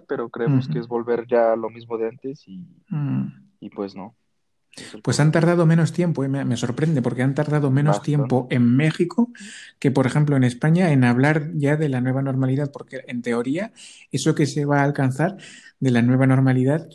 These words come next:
Speaker 2: es, eh, un estado, ¿no? Eh,
Speaker 1: Ujú.
Speaker 2: más o menos relajado, pero
Speaker 1: Ujú.
Speaker 2: después de muchas, de varias etapas de, de desescalado, ¿sabes?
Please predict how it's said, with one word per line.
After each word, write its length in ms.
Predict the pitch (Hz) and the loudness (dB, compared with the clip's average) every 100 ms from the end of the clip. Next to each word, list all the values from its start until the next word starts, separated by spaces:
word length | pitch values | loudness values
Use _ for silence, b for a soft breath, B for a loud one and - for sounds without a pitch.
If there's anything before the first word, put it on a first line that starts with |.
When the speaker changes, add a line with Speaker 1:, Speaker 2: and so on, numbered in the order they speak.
| _ | _
Speaker 2:
es, 320 | - 143 - - | -4 -4 -4 -6
eh, 580 | 135 127 120 117 113 104 | -4 -2 -2 -4 -6 -8
un 160 | 123 143 | -4 -2
estado, 520 | 131 - 151 160 180 | -2 0 2 2 2
¿no? 240 | 147 180 190 B B B _ | 0 -2 -4 B B B _
Eh, 640 | 131 120 120 117 117 117 120 | -6 -4 -2 -2 -2 -2 -4
Speaker 1:
Ujú. 100 | 131 | -2
Speaker 2:
más 220 | 131 131 | -2 0
o 60 | |
menos 240 | 143 143 123 | 2 2 2
relajado, 680 | 123 120 - 143 147 196 196 B B _ | 2 0 0 -2 0 -2 -4 B B _
pero 200 | 139 131 | 0 2
Speaker 1:
Ujú. 80 | 127 | 4
Speaker 2:
después 520 | 123 127 151 165 165 | 0 0 2 2 4
de 140 | 156 143 | 2 2
muchas, 1120 | 143 143 151 175 175 - 185 190 - - - | 2 2 4 2 0 -4 -4 -4 -8 -14 -10
de 160 | 131 123 | -4 0
varias 460 | 135 143 160 165 | 2 4 4 2
etapas 580 | 160 131 160 175 185 151 | -2 -2 -4 -2 -4 -4
de, 600 | 147 131 123 123 127 123 | -4 -4 -4 -6 -8 -10
de 180 | 131 131 | -6 -4
desescalado, 720 | 127 127 127 - 131 147 120 | -2 -4 -6 -4 0 0 -2
¿sabes? 360 | - 156 131 | -6 -6 -6